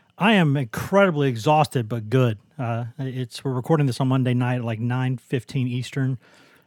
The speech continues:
And I spent the whole day, uh, helping my dad do some stuff out at the farm, and then got back and, like, weed eated and, and mowed my own yard and did some stuff.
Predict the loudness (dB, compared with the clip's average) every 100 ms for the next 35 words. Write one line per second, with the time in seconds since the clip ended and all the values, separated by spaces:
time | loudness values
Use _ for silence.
0 | _ -2 0 2 2 4 2 4 4 4
1 | 2 2 0 0 -4 -8 -14 -2 0 2
2 | 2 2 2 2 0 -2 -4 0 0 -2
3 | -10 -20 _ 0 2 4 2 4 6 6
4 | 6 6 6 6 6 4 2 0 0 2
5 | 4 4 2 2 2 0 0 0 0 2
6 | 4 4 2 2 2 4 2 2 2 0
7 | 0 0 -4 2 2 2